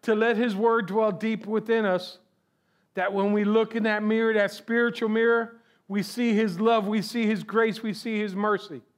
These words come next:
And we know other people are gonna see that in us because we've gotten rid of the bitterness that's inside of us. We got rid of that playing Christian. We got rid of a religion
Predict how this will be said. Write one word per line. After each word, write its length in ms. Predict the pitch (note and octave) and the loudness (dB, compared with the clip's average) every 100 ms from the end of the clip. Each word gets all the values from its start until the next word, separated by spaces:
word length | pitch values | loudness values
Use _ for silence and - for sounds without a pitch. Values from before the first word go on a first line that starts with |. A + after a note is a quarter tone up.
| _ _ _ _ - | _ _ _ _ 0
And 160 | A3 | 2
we 80 | A3+ | 4
know 240 | A#3 A#3+ | 4 2
other 260 | A3+ A#3 B3 | 4 2 0
people 380 | B3 A#3+ A#3 A3+ | -2 -4 -2 -2
are 40 | |
gonna 200 | G#3 G#3+ | 0 0
see 300 | G#3+ - A3 | -2 -4 -2
that 220 | G#3+ G#3+ | 0 0
in 180 | G3 F3+ | 0 -4
us 560 | - G3 C3 - - - _ _ _ _ _ _ _ _ _ - | -4 -4 -4 -12 -20 -20 _ _ _ _ _ _ _ _ _ -12
because 360 | E3+ F#3+ F3 | -8 -4 -4
we've 180 | D#3+ F#3 | -2 -4
gotten 300 | F#3 F3 E3+ | -2 -4 -4
rid 200 | E3+ F#3 | -2 0
of 60 | E3+ | 0
the 60 | |
bitterness 600 | D3 D3+ F3+ E3+ D#3 C3+ | -4 -4 -2 -2 -6 -6
that's 220 | D#3 C#3 | -10 -10
inside 380 | C#3+ - D3+ D3 | -14 -10 -6 -4
of 120 | B2 | -6
us. 320 | G#2+ - _ _ _ _ _ _ _ _ | -12 -20 _ _ _ _ _ _ _ _
We 120 | E3 | -6
got 280 | F3+ G3+ F#3 | 0 0 2
rid 180 | F3+ G3+ | 2 2
of 80 | G3+ | 2
that 280 | G3 F3 - | 0 -2 -8
playing 520 | - G#3+ G#3+ G3 F3 | -2 2 2 0 -4
Christian. 580 | - F#3+ F3+ - B2+ G2+ _ _ _ _ _ - | -2 -4 -4 -12 -14 -14 _ _ _ _ _ -4
We 120 | G3+ | 0
got 260 | G#3 G3 | 2 2
rid 180 | F#3 G#3+ | 2 4
of 240 | G#3+ G3 - _ - | 4 0 -4 _ -2
a 140 | G#3+ | 0
religion 920 | G3+ G3 F#3+ F#3+ A#3 G#3 F3 G3+ G3 | 2 2 0 2 2 0 0 0 0